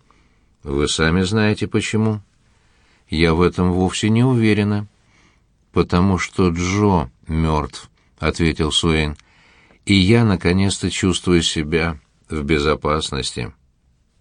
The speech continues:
Глава тридцать первая. В то время, пока Майя шла к машине, в ушах у нее звучали слова Кристофера Суэйна, «потому что Джо мертв». В итоге, похоже,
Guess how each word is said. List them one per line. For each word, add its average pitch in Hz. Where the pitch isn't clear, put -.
Глава 107
тридцать 175
первая. 76
В -
то 92
время, 101
пока 90
Майя 92
шла 87
к -
машине, 156
в 76
ушах 107
у 113
нее 113
звучали 92
слова 104
Кристофера 101
Суэйна, 82
«потому 85
что 85
Джо 82
мертв». 87
В 107
итоге, 202
похоже, 160